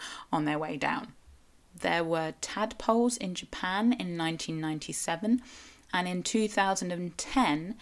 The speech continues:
there was a shower of tiny frogs in Hungary. Other <laughs> reports I found included, um, snakes in Memphis, uh, Tennessee, lizards in Montreal,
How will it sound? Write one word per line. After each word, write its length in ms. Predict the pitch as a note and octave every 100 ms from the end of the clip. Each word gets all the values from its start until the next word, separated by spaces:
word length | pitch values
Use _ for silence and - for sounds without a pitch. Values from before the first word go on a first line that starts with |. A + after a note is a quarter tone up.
| - -
there 160 | F#3 F3+
was 160 | F3
a 120 | - F3
shower 520 | - - G3 G#3 G3
of 160 | F#3
tiny 400 | - - B3 B3+
frogs 640 | B3 - A#3+ F3+ D#3+ - - -
in 120 | F#3+
Hungary. 580 | - F3 E3 E3 E3 - - - - - -
Other 260 | G#3 A3+
<laughs> 100 | A3
reports 400 | G#3 - G#3 - -
I 100 | F3
found 280 | - E3 E3
included, 520 | D#3 E3+ D#3+ D#3 -
um, 280 | - D#3 D#3+
snakes 800 | - - - E3 F3 D#4 - - -
in 260 | F#3 F3 F3
Memphis, 680 | F#3 G#3 - A#3+ B3 - - - -
uh, 180 | F3 E3+
Tennessee, 580 | - E3+ E3 - F3 G3 - - - - -
lizards 640 | F#3+ F#3+ G#3 G#3 C4 C4+ -
in 200 | F#3+ F3
Montreal, 640 | E3+ E3+ E3 D#3+ D#3+ E3